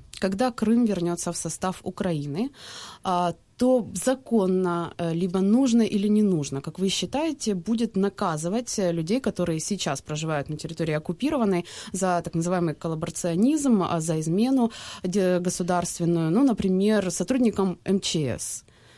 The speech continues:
которые якобы, они прис-, они изменили присяги, да, но мы понимаем, что они продолжают на территории Крыма тушить пожары и, в принципе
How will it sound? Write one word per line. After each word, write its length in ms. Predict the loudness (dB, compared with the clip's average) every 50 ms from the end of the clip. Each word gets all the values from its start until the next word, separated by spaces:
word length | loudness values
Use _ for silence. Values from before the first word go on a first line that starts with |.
| -20 -16 -4 -4
которые 400 | -2 2 2 4 4 4 2 0 2
якобы, 340 | 0 0 2 2 2 2
они 260 | 4 6 6 4 4 2
прис-, 280 | 0 -2 -2 -2 0 0
они 340 | 2 2 4 4 4 4
изменили 440 | 4 4 4 2 2 2 0 0 -2
присяги, 440 | -2 -2 -2 0 0 0 2 2 0
да, 180 | 2 2 2 4
но 80 | 4
мы 120 | 4 4 4
понимаем, 360 | 2 2 2 2 2 0 -2
что 180 | -2 -4 -6
они 120 | -6 -6 -6
продолжают 600 | -8 -10 -8 -8 -6 -4 -4 -4 -4 -6 -6 -6
на 220 | -4 -4 -4 -4
территории 360 | -6 -8 -8 -6 -4 -4 -4
Крыма 280 | -4 -4 -4 -4 -4 -4
тушить 300 | -4 -4 -6 -6 -6 -4
пожары 420 | -4 -2 0 0 0 0 0 0 -2
и, 140 | -2 -2 -6
в 80 | -4 -4
принципе 600 | -4 -2 -2 -4 -4 -6 -6 -6 -6 -6 -6